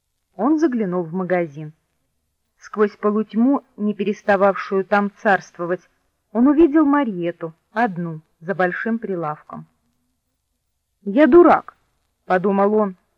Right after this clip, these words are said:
"что забыл её. Она очаровательна. Пойду, никогда не поздно наверстать потерянное время". Мариетта, когда он вошёл, встала в замешательстве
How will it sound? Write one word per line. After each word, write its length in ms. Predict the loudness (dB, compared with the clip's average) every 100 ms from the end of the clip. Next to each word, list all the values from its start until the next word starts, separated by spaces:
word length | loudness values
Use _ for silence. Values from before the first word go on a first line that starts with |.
| _
"что 280 | -8 -4 2
забыл 420 | 4 4 0 -2
её. 320 | -8 -8 -10 -12 _ _ _ _ _ _ _ -4
Она 240 | 0 0
очаровательна. 920 | 0 0 0 2 -2 -4 -10 -10 -12 -16 _ _ _ _ _ _
Пойду, 420 | 0 2 0 -6 -8 _ _ -12
никогда 400 | 0 2 4 4
не 120 | 2
поздно 420 | 2 2 2 -2
наверстать 600 | -2 -2 -4 -4 -4 -4
потерянное 760 | -2 -2 0 -2 -2 -2 -4 -4
время". 420 | -4 -6 -6 -12 _ _ _ _ _ _ _ _ _ _ _ _ _ _ _ _ _ _
Мариетта, 680 | -4 -2 0 0 0 0 -6 -8 -4
когда 360 | -2 2 2
он 100 | 4
вошёл, 560 | 2 2 0 0 0 -2 _
встала 440 | -20 -2 0 2 0
в 60 |
замешательстве 920 | -2 -4 -4 -4 -6 -6 -14 -12 -12